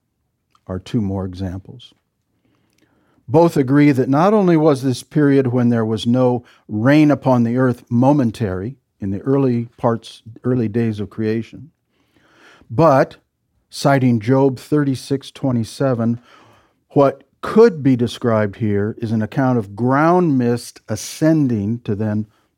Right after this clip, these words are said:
fall back upon the earth as rain. In any case, my position is that rain did indeed fall upon the earth, especially after man was created to tend the crops.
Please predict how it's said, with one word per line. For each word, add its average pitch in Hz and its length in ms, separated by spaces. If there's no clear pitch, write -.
fall 101 440
back 95 600
upon 90 340
the 90 160
earth 95 380
as 90 180
rain. 95 380
In 156 120
any 185 200
case, 147 520
my 135 180
position 135 520
is 113 120
that 117 140
rain 127 340
did 113 160
indeed 113 480
fall 90 320
upon 98 320
the 95 140
earth, 101 200
especially 113 680
after 117 340
man 120 400
was 104 160
created 98 480
to 104 80
tend 98 320
the 98 60
crops. - 520